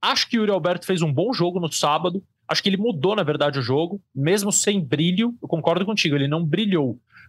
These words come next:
mas a, a quantidade de possibilidades que ele ofereceu, a quantidade de bolas que ele recebeu de costas como pivô e fez a bola girar,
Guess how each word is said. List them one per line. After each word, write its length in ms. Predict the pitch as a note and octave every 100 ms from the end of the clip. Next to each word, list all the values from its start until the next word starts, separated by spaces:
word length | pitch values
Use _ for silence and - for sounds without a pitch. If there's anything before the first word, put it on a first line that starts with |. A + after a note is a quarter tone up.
| _
mas 360 | C#3 D3+ D3+ E3+
a, 260 | C#3+ C3
a 160 | C3 C#3
quantidade 720 | - G3 - D#3 E3 G#3+ G3+
de 80 | G3+
possibilidades 720 | G3+ G3+ E3+ E3+ D#3 E3 E3
que 100 | F3
ele 80 | E3
ofereceu, 680 | D#3+ F3+ F3 E3 E3 D#3 C#3+
a 80 |
quantidade 480 | - F3 - F3+ G3
de 80 | G3
bolas 520 | D#3 D#3+ G3 G3 E3
que 80 | -
ele 120 | E3+
recebeu 440 | E3 F3 E3+ E3 F#3
de 140 | F3
costas 600 | - E3+ E3 D#3 - C#3+
como 240 | E3 E3
pivô 420 | E3 F3 B2 D3+ D3
e 60 |
fez 340 | D3 G3 B3+ A#3
a 80 |
bola 200 | F#3+ F#3+
girar, 460 | E3+ D#3 D3 D#3+ -